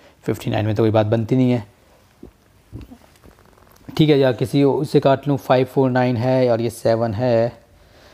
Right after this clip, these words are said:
तो सेवन, सेवन जा फ़ोर्टी नाइन, नो,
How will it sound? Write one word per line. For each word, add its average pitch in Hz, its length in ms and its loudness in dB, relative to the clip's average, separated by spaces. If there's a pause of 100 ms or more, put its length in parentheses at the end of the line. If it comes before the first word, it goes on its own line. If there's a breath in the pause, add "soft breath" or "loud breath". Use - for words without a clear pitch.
(240 soft breath)
तो 123 60 -2
सेवन, 113 640 0 (1400)
सेवन 107 420 -4
जा 110 220 0
फ़ोर्टी 107 360 -6
नाइन, 101 320 0
नो, 98 220 -4